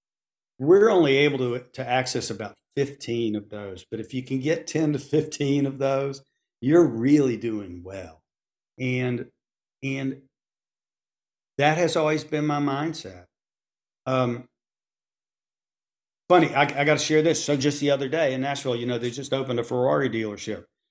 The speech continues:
So I had to go visit, you know, I mean, <laughs> why wouldn't I?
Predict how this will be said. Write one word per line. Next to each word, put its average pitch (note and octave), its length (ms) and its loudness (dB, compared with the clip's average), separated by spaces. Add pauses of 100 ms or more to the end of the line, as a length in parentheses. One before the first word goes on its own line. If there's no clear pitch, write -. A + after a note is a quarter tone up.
(200)
So B2+ 280 0
I C#3 120 2
had C#3+ 280 4
to C#3 80 -2
go A#2 200 0
visit, C#3 580 2
you A#2 100 -10
know, B2 240 0
I B2+ 120 -2
mean, C3 200 2
<laughs> - 20 -2
why B2 200 0
wouldn't D#3 420 4
I? G2+ 200 -8